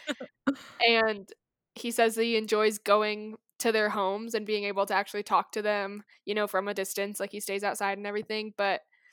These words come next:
Speaker 2: making sure that they have food and that, you know, how they're doing and, like, actually be able to see them. And he, like we've been talking about, feeds a bunch of kids who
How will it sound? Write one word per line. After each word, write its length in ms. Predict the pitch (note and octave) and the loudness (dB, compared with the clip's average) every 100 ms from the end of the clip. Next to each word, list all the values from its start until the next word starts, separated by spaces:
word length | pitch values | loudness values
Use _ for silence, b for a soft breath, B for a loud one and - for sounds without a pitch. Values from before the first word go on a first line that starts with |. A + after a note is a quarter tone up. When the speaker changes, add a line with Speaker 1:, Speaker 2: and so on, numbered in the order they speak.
| _ - | _ -2
Speaker 2:
making 280 | A3+ A#3 | -2 -2
sure 180 | A3+ A3 | -2 -2
that 120 | G#3+ | -2
they 100 | G#3 | -2
have 240 | A3 C#4 C#4+ | 4 4 4
food 440 | - B3 B3 B3 - | 2 2 4 2 0
and 220 | G#3 G#3 | -4 -4
that, 360 | G3+ G3 F#3+ - _ _ _ _ _ _ | -2 -2 -2 -6 _ _ _ _ _ _
you 120 | G3+ | -6
know, 280 | G3 F#3 G3+ - | -4 -4 -6 -6
how 180 | G#3+ | -2
they're 180 | G#3+ G#3+ | 2 2
doing 600 | G#3 G#3 G#3 G3 G3 G#3 - _ _ _ - | 2 0 0 -2 -4 -8 -14 _ _ _ -8
and, 200 | G#3+ G#3 | -6 -4
like, 160 | F#3+ | 0
actually 300 | D#3 F#3+ G3+ | 0 0 -4
be 100 | G3 | -4
able 220 | G3 F#3 | -4 -4
to 80 | F#3 | -6
see 260 | F#3 G#3+ G#3 | -6 -6 -6
them. 320 | G3 F#3+ G#3 _ _ _ _ _ _ - - | -6 -8 -12 _ _ _ _ _ _ -18 -2
And 200 | A3+ G#3+ | -2 -2
he, 360 | A3 A3 G#3+ - _ _ | -4 -4 -6 -12 _ _
like 200 | A3+ A3 | -2 -2
we've 120 | G#3 G3 | -2 -4
been 120 | G3 | -2
talking 280 | A3+ A#3+ A3+ | -2 -2 -2
about, 280 | G#3 G3+ | -2 -2
feeds 260 | - G#3+ G#3+ | -6 -8 -6
a 40 | |
bunch 180 | G3+ G3+ | -8 -8
of 40 | - | -8
kids 240 | G#3 G3 | -8 -6
who 220 | G#3+ G3+ | -8 -10